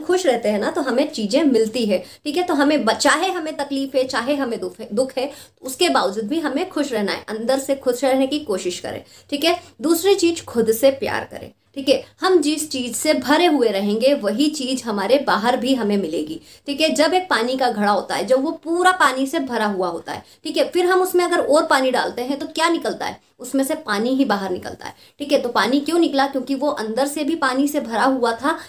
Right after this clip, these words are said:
इसीलिए उसमें से पानी बाहर छलक गया। इसी तरह से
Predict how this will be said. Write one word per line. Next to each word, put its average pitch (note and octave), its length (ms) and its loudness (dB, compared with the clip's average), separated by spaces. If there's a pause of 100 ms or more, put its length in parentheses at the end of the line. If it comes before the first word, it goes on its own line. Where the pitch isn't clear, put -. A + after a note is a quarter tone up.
(120)
इसीलिए B3+ 320 -2
उसमें A3+ 240 -2
से A#3 100 -6
पानी A3 440 0
बाहर F#3 300 2
छलक E3 260 -4
गया। - 200 -10 (720)
इसी A#3 160 -2
तरह A3+ 260 2
से B3 260 2